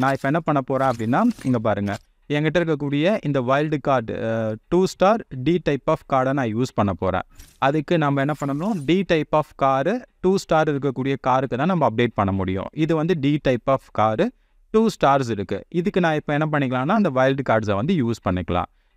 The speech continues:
இங்க பாருங்க, இன்னும் ரெண்டு கார் இருந்துச்சுன்னா இந்த காரோடைய ஸ்டார் வந்து அப்கிரேட் ஆகும். So, அதனால இந்த காருக்கு தான் நான் அப்ப அப்டேட் பண்ண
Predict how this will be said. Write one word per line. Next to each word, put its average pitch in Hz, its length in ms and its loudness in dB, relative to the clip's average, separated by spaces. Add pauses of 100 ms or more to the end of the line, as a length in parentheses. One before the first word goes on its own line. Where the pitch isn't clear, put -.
இங்க 160 160 0
பாருங்க, 156 240 2
இன்னும் 170 220 2
ரெண்டு 156 240 0
கார் 160 240 4
இருந்துச்சுன்னா 143 420 0 (240)
இந்த 147 140 0 (120)
காரோடைய 143 520 0
ஸ்டார் 139 320 0
வந்து 160 180 2
அப்கிரேட் 113 460 0
ஆகும். 92 240 -2 (100)
So, - 120 -2
அதனால 151 280 2 (120)
இந்த 147 220 0
காருக்கு 139 280 2
தான் 135 160 2
நான் 123 100 2
அப்ப - 160 -4
அப்டேட் 104 320 -2
பண்ண 92 120 0